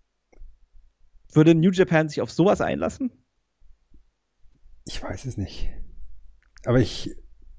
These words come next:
Speaker 2: spiele ja auch mit, mit der, der, mit dem Gedanken, auf den sich New Japan genauso wenig einlassen wird. Ähm,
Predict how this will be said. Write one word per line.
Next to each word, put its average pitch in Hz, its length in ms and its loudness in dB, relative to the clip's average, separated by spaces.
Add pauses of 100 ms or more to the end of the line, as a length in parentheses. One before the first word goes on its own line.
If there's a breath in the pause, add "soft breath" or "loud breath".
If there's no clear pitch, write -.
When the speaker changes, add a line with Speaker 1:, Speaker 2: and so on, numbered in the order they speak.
(100)
Speaker 2:
spiele 147 460 2
ja 127 80 6
auch 135 260 2
mit, - 360 -2
mit 135 240 0
der, 123 220 6
der, 120 220 -2
mit 117 200 -8
dem 120 160 -2
Gedanken, 127 640 -4 (840 soft breath)
auf - 160 -2
den 127 100 0
sich 123 140 2
New 131 120 2
Japan 123 280 0
genauso 117 340 2
wenig - 180 2
einlassen 127 440 2
wird. 135 320 2
Ähm, 113 600 0